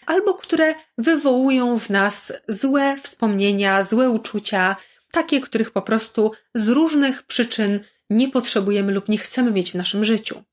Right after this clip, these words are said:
Umiejętne pozbywanie się rzeczy ma wiele plusów i ja to widzę po sobie, dlatego że jakiś czas temu, już dobrych, dużych kilka lat temu,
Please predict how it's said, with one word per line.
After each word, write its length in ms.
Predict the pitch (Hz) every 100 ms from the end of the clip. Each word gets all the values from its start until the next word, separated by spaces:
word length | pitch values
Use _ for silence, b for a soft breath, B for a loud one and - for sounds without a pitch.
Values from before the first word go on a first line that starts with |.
| _ _ _ _
Umiejętne 640 | 269 247 226 359 - 349 330
pozbywanie 600 | - 233 208 208 220 269
się 160 | 262 214
rzeczy 460 | 214 214 - 226 233 B B B
ma 360 | 208 220 320 339
wiele 300 | 214 247 247
plusów 760 | 247 226 190 - 226 285 311 -
i 140 | 254 233
ja 140 | 294
to 320 | - 302 294
widzę 240 | 226 226 233
po 140 | 233
sobie, 420 | - 220 196 -
dlatego 480 | 185 196 311 302 320
że 320 | 247 240 240 240 B B B -
jakiś 520 | 208 247 320 302 -
czas 260 | - 226 -
temu, 400 | 185 180 196 226 - _
już 520 | 202 196 - - - _
dobrych, 520 | 196 262 220 214 220 202
dużych 480 | 269 302 233 -
kilka 340 | - 214 196 196
lat 240 | 190 -
temu, 440 | - 190 190 262